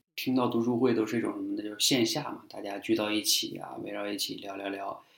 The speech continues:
还挺有意思的一种读书会。但是呢，很大的一个问题，在线下读书会就是时间成本太高。你为了去到那一个地方啊，你，对吧？去路上啊，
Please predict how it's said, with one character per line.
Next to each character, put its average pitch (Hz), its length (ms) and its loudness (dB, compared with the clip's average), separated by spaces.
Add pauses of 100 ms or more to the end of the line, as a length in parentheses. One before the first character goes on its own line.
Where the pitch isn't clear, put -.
(160)
还 - 100 -4
挺 143 160 4
有 190 80 8
意 131 140 10
思 - 140 2
的 - 80 -2
一 98 40 0
种 - 140 -2
读 - 140 -12
书 - 100 -14
会。 - 140 -10 (160)
但 170 160 6
是 180 140 6
呢， 165 260 10 (280)
很 107 200 -4
大 175 160 6
的 160 120 6
一 131 80 6
个 139 120 4
问 147 200 12
题， 120 160 6
在 123 120 4
线 131 240 6
下 139 140 0
读 120 140 -2
书 123 120 2
会 127 120 2
就 120 140 -2
是 - 20 0
时 147 200 4
间 160 160 6
成 135 180 2
本 117 140 4
太 113 100 -6
高。 - 340 -4 (360)
你 117 100 2
为 190 140 8
了 180 160 10
去 - 180 2
到 170 140 6
那 170 80 12
一 147 120 12
个 147 100 6
地 156 280 6
方 - 260 2
啊， - 220 -8 (360)
你， 107 280 -2 (100)
对 120 80 4
吧？ - 280 2 (180)
去 - 520 6
路 127 280 6
上 - 240 -2
啊， - 100 -4